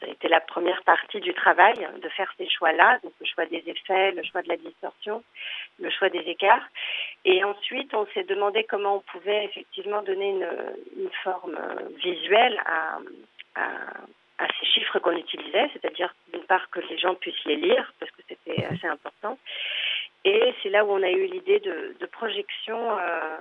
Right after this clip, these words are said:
Speaker 1: sur des mobiles, euh, qui nous permettrait à la fois de, de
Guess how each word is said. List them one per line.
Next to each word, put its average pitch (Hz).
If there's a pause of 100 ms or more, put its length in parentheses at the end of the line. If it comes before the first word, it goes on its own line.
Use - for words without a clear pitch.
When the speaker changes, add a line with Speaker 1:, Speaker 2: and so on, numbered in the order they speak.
(480)
Speaker 1:
sur 190
des 233
mobiles, 220 (400)
euh, 175 (140)
qui -
nous 214
permettrait 220
à 214
la 185
fois 214
de, 170
de -